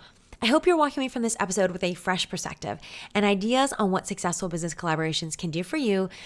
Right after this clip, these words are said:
and how you can start to offer your expertise and serve others in the process. This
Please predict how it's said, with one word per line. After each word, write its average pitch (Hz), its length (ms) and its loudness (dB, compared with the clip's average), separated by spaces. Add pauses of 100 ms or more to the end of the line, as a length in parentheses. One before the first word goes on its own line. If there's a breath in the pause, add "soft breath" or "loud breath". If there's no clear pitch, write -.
(160 loud breath)
and 196 80 -2
how 208 140 4
you 208 200 0
can 339 140 -2
start 233 200 4
to - 100 -2
offer 185 240 2
your 165 180 2
expertise 175 800 -2
and 175 120 -2
serve 165 460 0 (100)
others 160 280 -2
in - 100 -8
the 165 60 -2
process. - 680 -10 (540 loud breath)
This 202 180 2